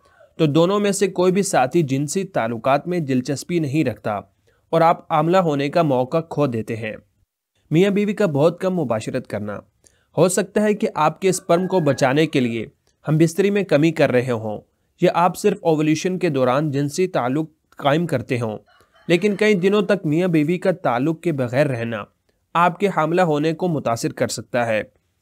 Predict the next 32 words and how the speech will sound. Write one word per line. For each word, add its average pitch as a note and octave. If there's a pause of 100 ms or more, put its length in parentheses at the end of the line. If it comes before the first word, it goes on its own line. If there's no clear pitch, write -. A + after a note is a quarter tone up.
(160)
मुबाशरत D#3+
महदूद E3+
होने C3+
पर A#2+ (340)
आप F3+
अपने G#3
जरखेज़ी D#3+
के F#3+
मरहले D3
से F#3
महरूम C#3+
हो B2
सकते A#2+
हैं, A#2 (520)
क्योंकि G3+
हो F#3+
सकता G3
है G3+
कि G3
आप D#3
हमेशा B2+ (360)
अपने F#3+
ओवुलेशन F3
के F#3
टाइम C3
में D3
दुरुस्त D#3+
ना C3
हों। A2 (540)
बहुत D3
ज़्यादा D3
तनाव। A2+